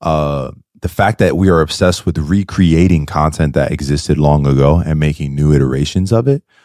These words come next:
I think we've got highs and lows of that. You know, you got the, the, the live action Moanas that you talked about this year that are just stu-, it's stupid to make. It just doesn't make any sense.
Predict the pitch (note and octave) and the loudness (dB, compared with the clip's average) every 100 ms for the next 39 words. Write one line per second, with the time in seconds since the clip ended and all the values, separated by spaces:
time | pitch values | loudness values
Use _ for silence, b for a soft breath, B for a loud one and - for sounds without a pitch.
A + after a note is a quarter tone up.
0 | b b - F#2 G2 F2+ - E2+ E2+ D2+ | b b -6 -2 0 0 2 2 4 2
1 | C#2 D2+ D#2 D2 C#2 C#2+ D2+ F#2 G2 G#2 | 2 2 2 0 -2 -2 0 0 0 -2
2 | G2+ _ _ _ _ _ _ - D#2 D2 | -4 _ _ _ _ _ _ -8 -6 -2
3 | E2 D#2+ E2+ E2+ F2 D2+ - D#2+ D#2 D2 | -2 -2 2 2 2 0 0 0 0 0
4 | - D2+ C#2+ C#2+ D#2 D#2 D#2+ E2 E2+ E2 | -2 0 0 -2 -4 -2 2 2 2 2
5 | D#2+ D#2+ - D#2+ D2+ D2 E2+ E2 C#2+ D2 | 0 -2 -6 -4 -2 0 0 -2 -6 -10
6 | C#2+ D2 D#2 - D2 C#2 C#2+ - D#2 D2 | -12 -6 -6 -4 -6 -6 -10 -8 -6 -4
7 | D2 D2+ F2 - - - - A#2 A#2 - | -4 -2 -2 -4 -6 -4 0 0 -2 -8
8 | - - - C3+ C#3 F#2+ E2 D2+ C#2+ A#1+ | -10 -12 0 2 4 2 -6 -10 -12 -14
9 | - - G2+ - _ - G2+ - G#2+ F#2+ | -20 -12 -12 -12 _ -14 -14 -8 -8 -6
10 | F#2+ E2+ D2+ - A2 C#2 - | -10 -12 -14 -6 -4 -4 -10